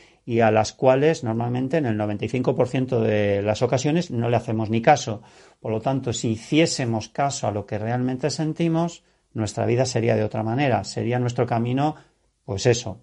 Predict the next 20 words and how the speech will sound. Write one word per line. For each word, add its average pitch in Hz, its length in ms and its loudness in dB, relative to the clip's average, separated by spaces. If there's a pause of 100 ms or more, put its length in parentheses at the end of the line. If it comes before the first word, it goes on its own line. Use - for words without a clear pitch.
de 104 160 -2
rosas 135 520 0
y - 100 -14
sería 110 280 -4
muy 104 140 -4
feliz. 104 400 -4 (220)
Por 113 120 -4
lo 110 80 0
tanto, 139 420 2
hagamos 127 520 -2
caso 135 280 -4
a 123 40 0
lo 113 100 0
que 117 140 -6
realmente 113 440 -2
sentimos. 101 680 -4 (300)
Utilicemos 131 880 0
el 113 100 0
equilibrio, 131 580 2
razón 139 600 -2